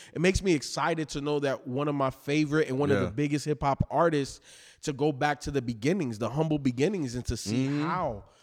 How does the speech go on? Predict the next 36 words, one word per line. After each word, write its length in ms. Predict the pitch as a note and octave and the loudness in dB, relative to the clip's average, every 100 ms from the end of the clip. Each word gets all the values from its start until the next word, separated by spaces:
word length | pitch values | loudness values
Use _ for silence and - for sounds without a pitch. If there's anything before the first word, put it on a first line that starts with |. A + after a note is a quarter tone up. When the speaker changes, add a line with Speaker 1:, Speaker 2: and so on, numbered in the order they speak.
| _ | _
Speaker 1:
you 80 | - | -2
know 40 | C#3 | -2
what 0 | |
I'm 40 | |
saying, 300 | - D3+ D3 | 0 -2 -2
where, 220 | B2+ D3 | 0 0
where 220 | C3 C#3 D3+ | 2 4 2
it 100 | D3 | 0
came 240 | E3 F#3+ | -8 -8
from. 300 | F3+ B2 F#2+ | -8 -10 -10
How, 260 | F#2 C3 C3+ | -4 0 0
like, 220 | C#3 A2+ | 0 -2
how 180 | C#3 D#3 | -2 0
did 160 | D#3+ | 0
you 80 | D#3+ | -2
develop? 500 | D#3 D3 E3+ D3+ - - - - | -4 -2 -4 -4 -10 -20 -12 -2
Like, 180 | C#3 | -2
where 240 | A2+ D3+ E3+ | 0 2 2
did 180 | D#3+ D#3+ | 2 2
it 80 | |
start? 400 | - - F#3+ A#2+ - | 2 0 -2 -2 -6
You 100 | C3+ | -2
know 80 | C#3+ | -2
what 80 | C#3+ | -2
I'm 60 | |
saying? 400 | - D3 D3 D3 | -2 -2 0 0
And 460 | C#3+ C#3 C3 B2 G2+ | 0 2 2 0 0
man, 380 | C3+ F3 B2+ F#2+ F#2+ A2 | 4 6 6 2 -10 -6
like, 340 | A2+ G2 - _ _ - - | -6 -6 -14 _ _ -14 -2
Speaker 2:
The 100 | G2+ | 4
Speaker 1:
the 60 | B2+ | 8
Heart 240 | A2+ B2 | 8 8
Part 120 | B2+ | 6
Speaker 2:
bygones 160 | B2+ C3 | 6 6
Speaker 1:
Two. 120 | G#3 | 2
Speaker 2:
scheme. 420 | C3+ B2+ C3 C3 | 2 2 0 -2